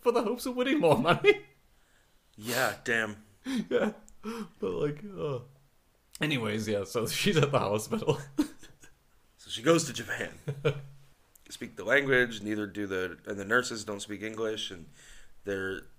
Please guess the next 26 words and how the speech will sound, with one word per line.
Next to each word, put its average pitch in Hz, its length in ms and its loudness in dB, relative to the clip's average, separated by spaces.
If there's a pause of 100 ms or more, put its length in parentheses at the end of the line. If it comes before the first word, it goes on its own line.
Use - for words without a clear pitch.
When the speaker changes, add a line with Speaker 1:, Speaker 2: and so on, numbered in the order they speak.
(140)
Speaker 2:
uh, 73 300 -6
very 104 260 -4
confused, 117 600 -4
and 104 100 -4
then 98 100 -4
a 87 140 -4
dashing, 98 760 -2 (100)
very 104 240 -2 (100)
tall, 98 560 -2 (800)
assuming 131 760 0
Japanese, 107 500 -2
but 104 160 -2
maybe 107 360 -6
he's 95 260 -10
just 98 260 -10
knows 98 400 -6
Japanese 92 760 -6
and 95 260 -8
English 92 480 -8
and 98 200 -8
maybe 107 220 -6
more 131 220 -4
languages. 87 460 -8
Maybe 170 200 -2
this 175 180 -2
guy 87 340 0